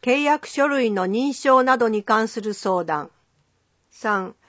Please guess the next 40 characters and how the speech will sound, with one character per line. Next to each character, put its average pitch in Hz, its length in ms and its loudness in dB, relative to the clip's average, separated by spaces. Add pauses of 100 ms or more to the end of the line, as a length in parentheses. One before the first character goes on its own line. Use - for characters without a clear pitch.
(220)
相 277 260 4
続 294 260 2
問 285 300 -2
題 233 180 2
に 208 140 -2
関 220 320 -2
す 214 100 -8
る 196 140 -4
法 233 200 6
律 247 240 -2
相 220 300 0
談。 160 240 -8 (880)
問 233 220 4
い 233 40 4
合 220 100 4
わ 214 120 0
せ、 196 320 -8
日 - 120 -20
田 247 200 2
交 269 220 4
渉 269 240 2
役 254 320 0
場、 185 180 -4 (380)
電 208 260 0
話 202 200 0
零 262 240 2
九 254 200 2
七 208 320 0
三 220 380 0 (120)
二 226 280 0
四 208 260 -2
六 220 300 -4
七 247 280 0
五 190 280 0
一。 180 440 -10 (3000)
行 269 200 10
政 311 300 2
相 285 240 6
談 240 260 2
会、 180 340 -4